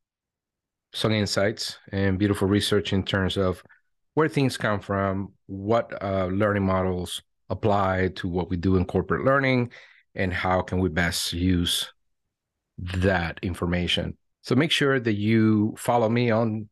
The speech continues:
LinkedIn, and that will be Style Learn, the word style and learn together on LinkedIn. You can check links on the description of the podcast and also the links available in the newsletter,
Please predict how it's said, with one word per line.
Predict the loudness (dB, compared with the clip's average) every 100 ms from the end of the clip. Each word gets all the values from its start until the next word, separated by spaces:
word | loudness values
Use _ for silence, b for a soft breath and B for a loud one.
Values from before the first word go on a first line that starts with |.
| _
LinkedIn, | -2 -2 0 0 0 -6 b b b b
and | -2
that | 0
will | 0
be | 0 2 2 0
Style | -4 0 0 2
Learn, | 2 0 -2 -6 _ -12
the |
word | -6 -4
style | -2 -2 0 -2 -4
and | -6 -2
learn | 0 0 -4
together | -2 0 2 0 -4 _ _ -4
on | 0
LinkedIn. | 0 0 0 0
You | 0
can | -2 -2
check | -2 -2 0
links | 0 0 -2 -8 -8
on | -2 0 0 -2
the | -2 0 0 -2
description | -4 -4 -2 -2 -2 -4
of | -6
the |
podcast | -4 -4 -2 0 2 0 -2
and | 0 0 0
also | -2 -2 0 0 -2 B B B _
the | -2
links | 0 0
available | -2 0 0 -2 -4 B B B _ _ _ _ _ _ _ _
in | 0 2 2 0
the | 0 0 0
newsletter, | 2 2 2 2 -2 0 0 -2